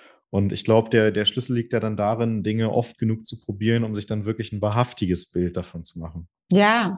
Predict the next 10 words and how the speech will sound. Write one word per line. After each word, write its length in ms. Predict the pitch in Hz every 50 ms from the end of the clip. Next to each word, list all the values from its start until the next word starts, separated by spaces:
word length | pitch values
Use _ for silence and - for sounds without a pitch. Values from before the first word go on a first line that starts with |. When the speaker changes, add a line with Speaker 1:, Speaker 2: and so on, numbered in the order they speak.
| - -
Speaker 1:
Ja. 160 | 104 104 101
Speaker 2:
definitiv, 840 | - 202 208 - 196 196 196 190 190 196 - 220 208 180 165 170 -
auf 200 | - - 170 -
jeden 220 | - 185 185 202 196
Fall. 380 | - 214 202 190 180 190 180 185 - - _ _ _ _ _ _ _ -
Speaker 1:
Wunderbar, 440 | 110 107 117 131 131 131 139 151 139
dann 80 | 120
würde 140 | 117 139 160
ich 160 | 151 - - -
vielleicht 300 | 120 - 143 135 -